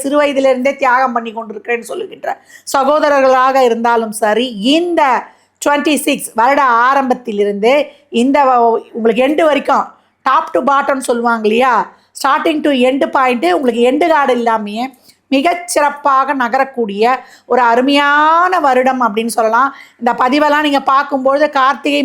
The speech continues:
மார்கழி மாதமாவே உங்களுக்கு வரும். சரிங்களா? அப்ப இறை வழிபாட்டை மேற்கொண்டுடுங்க. எவ்வளவுக்கு எவ்வளவு வந்து ரிஷபம் வந்து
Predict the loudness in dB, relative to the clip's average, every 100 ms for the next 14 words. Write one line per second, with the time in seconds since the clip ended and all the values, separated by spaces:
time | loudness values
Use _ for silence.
0 | 2 0 0 0 2 0 0 0 0 0
1 | -2 -2 0 0 -2 -8 _ _ _ -2
2 | 0 2 2 2 0 -2 -2 0 2 2
3 | 2 2 0 0 0 0 0 -2 0 0
4 | 0 -2 -4 -4 -6 -8 -4 -2 0 0
5 | 0 0 0 2 4 2 0 0 -2 -2
6 | -6 _ _ -4 -2 0 0 0 -4 -2
7 | 2